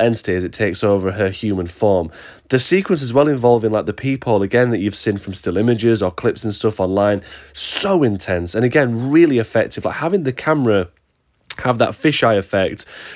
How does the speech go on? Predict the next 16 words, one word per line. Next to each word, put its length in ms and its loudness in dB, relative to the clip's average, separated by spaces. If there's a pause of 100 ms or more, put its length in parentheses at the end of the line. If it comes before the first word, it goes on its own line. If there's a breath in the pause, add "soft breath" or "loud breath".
(100 loud breath)
just 200 0
staying 340 2
stationary, 680 2
looking 340 0
through 200 0
the 100 -2
peephole 500 -4
as 100 -6
the 80 -4
blood 400 4 (320 loud breath)
and 180 -2
killings 500 2
all 280 4
unfold 520 2 (200)
outside. 640 0
Honestly, 500 0